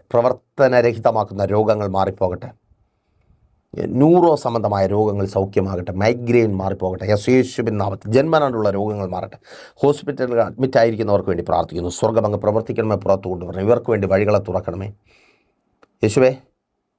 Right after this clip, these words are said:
അപ്പാ, തലമുറകൾക്ക് വേണ്ടി കരഞ്ഞായിരിക്കുന്ന മാതാപിതാക്കളുണ്ട്. മദ്യപാന, വ്യഭിചാര, വെറിക്കൂത്തുകൾ തലമുറകളിൽ നിന്ന്, കുടുംബങ്ങളിൽ നിന്ന് മാറിപ്പോകട്ടെ. പഠനം അനുഗ്രഹമായി തീരട്ടെ. ഉപരിപഠന സാഹചര്യങ്ങൾ ഒരുങ്ങട്ടെ. രാജ്യങ്ങളുടെ വാതിലുകൾ ഇവർക്ക് മുമ്പിൽ തുറക്കപ്പെടട്ടെ. യേശുവേ,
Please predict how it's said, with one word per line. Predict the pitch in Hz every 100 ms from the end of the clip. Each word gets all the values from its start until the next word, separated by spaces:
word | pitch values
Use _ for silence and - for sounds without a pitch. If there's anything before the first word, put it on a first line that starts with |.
| _ _ _ _ _ _ _ _ _ _ _
അപ്പാ, | 107 113 120 107 - _ _ 117
തലമുറകൾക്ക് | 120 127 117 117 113
വേണ്ടി | 107 104
കരഞ്ഞായിരിക്കുന്ന | 110 113 107 98 107 98 92
മാതാപിതാക്കളുണ്ട്. | 98 98 92 - 90 85 - - - -
മദ്യപാന, | 101 117 110 98 98
വ്യഭിചാര, | 104 110 107 101
വെറിക്കൂത്തുകൾ | 101 - 104 101 92 95
തലമുറകളിൽ | 113 117 107
നിന്ന്, | 95 90
കുടുംബങ്ങളിൽ | 104 107 107
നിന്ന് | 95 92
മാറിപ്പോകട്ടെ. | 95 98 95 92 95
പഠനം | 101 110 -
അനുഗ്രഹമായി | 101 104 104 101 -
തീരട്ടെ. | - 95 - - -
ഉപരിപഠന | 127 113 107 101 101
സാഹചര്യങ്ങൾ | 107 104 98 98
ഒരുങ്ങട്ടെ. | 95 92 104 104 _ _ _ - _ _ _
രാജ്യങ്ങളുടെ | - 113 120 117 104 98
വാതിലുകൾ | 104 104 104
ഇവർക്ക് | 98 -
മുമ്പിൽ | 98 90 -
തുറക്കപ്പെടട്ടെ. | 95 101 90 98 107 - _ _ _ _ _ _ -
യേശുവേ, | 120 120